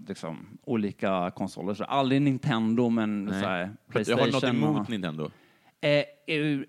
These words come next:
Speaker 1: inte så. Det, jag
Speaker 2: Nej.
Speaker 1: menar, jag har haft bra upplevelser där, som Mario
Speaker 2: Ja.
Speaker 1: Kart och sånt har jag spelat.
Speaker 2: Ja.
Speaker 1: Men, men till exempel, alltså, Super Mario och sånt. Jag har klarat första banan och that's
Speaker 2: Ja.
Speaker 1: it, liksom.
Speaker 2: Ja, för det är för svårt.
Speaker 1: Ja, det,
Speaker 2: Ja.
Speaker 1: jag, det, mitt tålamod orkar inte med det.
Speaker 2: Nej.
Speaker 1: Å andra sidan har jag klarat spel som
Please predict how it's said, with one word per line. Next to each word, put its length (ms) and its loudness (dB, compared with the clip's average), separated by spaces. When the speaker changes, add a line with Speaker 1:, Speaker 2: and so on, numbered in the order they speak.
Speaker 1:
inte 340 2
så. 340 0
Det, 120 2
jag 60 6
Speaker 2:
Nej. 80 6
Speaker 1:
menar, 140 4
jag 100 4
har 40 6
haft 160 0
bra 140 4
upplevelser 380 0
där, 120 4
som 140 2
Mario 280 6
Speaker 2:
Ja. 40 2
Speaker 1:
Kart 280 2
och 60 0
sånt 180 0
har 20 -4
jag 60 -6
spelat. 180 0
Speaker 2:
Ja. 120 -2
Speaker 1:
Men, 300 4
men 420 0
till 160 -4
exempel, 600 -2
alltså, 160 -8
Super 240 -6
Mario 300 2
och 80 0
sånt. 260 -10
Jag 120 4
har 80 6
klarat 220 2
första 240 0
banan 340 0
och 100 -2
that's 440 -2
Speaker 2:
Ja. 60 -10
Speaker 1:
it, 120 -12
liksom. 260 -8
Speaker 2:
Ja, 60 -2
för 60 0
det 40 2
är 100 2
för 80 2
svårt. 260 0
Speaker 1:
Ja, 440 0
det, 180 0
Speaker 2:
Ja. 140 0
Speaker 1:
jag, 180 2
det, 340 6
mitt 260 2
tålamod 480 4
orkar 260 2
inte 120 -2
med 180 2
det. 160 -4
Speaker 2:
Nej. 180 -2
Speaker 1:
Å 80 6
andra 140 6
sidan 180 2
har 120 4
jag 100 2
klarat 220 4
spel 220 0
som 460 0